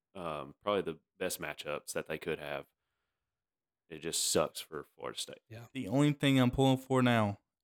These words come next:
Speaker 3: is how awesome would it be?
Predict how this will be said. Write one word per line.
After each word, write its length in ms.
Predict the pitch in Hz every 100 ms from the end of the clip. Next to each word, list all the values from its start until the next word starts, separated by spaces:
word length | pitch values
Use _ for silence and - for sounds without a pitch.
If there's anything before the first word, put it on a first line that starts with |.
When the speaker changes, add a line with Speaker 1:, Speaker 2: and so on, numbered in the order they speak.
| _
Speaker 3:
is 240 | 113 107 -
how 640 | - - 120 131 139 135 _ _ _ -
awesome 440 | 117 107 - 82
would 160 | 107 101
it 100 | 92
be? 260 | 90 -